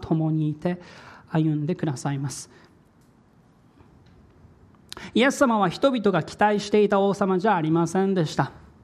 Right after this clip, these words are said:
でもイエス様は神様が約束しておられたへりくだりの王様でした。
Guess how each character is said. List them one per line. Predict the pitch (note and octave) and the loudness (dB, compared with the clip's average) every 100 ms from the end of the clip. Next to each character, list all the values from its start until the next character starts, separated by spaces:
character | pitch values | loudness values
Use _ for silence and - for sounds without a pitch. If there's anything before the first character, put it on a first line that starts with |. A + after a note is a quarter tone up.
| _ - | _ -6
で | F3 | -2
も | D#3 | -2
イ | C#3+ | -2
エ | F3 | -4
ス | |
様 | G3 F3 D3 | -2 -2 0
は | D3 C#3+ | -4 -2
神 | F#3 F#3+ | -2 0
様 | F3 D#3+ | 0 -2
が | D#3 | 0
約 | D#3 C3+ - - | -2 -2 -6 -6
束 | D#3 D#3 | -4 -4
し | - | -6
て | D#3+ | -4
お | D#3+ | -2
ら | D#3 | -2
れ | D3+ | -4
た | D#3 D#3+ - - - | -4 -4 -6 -18 -20
へ | - D#3+ | -4 -2
り | D3+ | -2
く | D#3 | -2
だ | C#3+ | -2
り | C#3+ | -2
の | D3+ D#3 | -2 -2
王 | B2+ | -6
様 | - C#3 C3+ | -8 -8 -8
で | |
し | - - | -10 -10
た。 | A#2+ | -12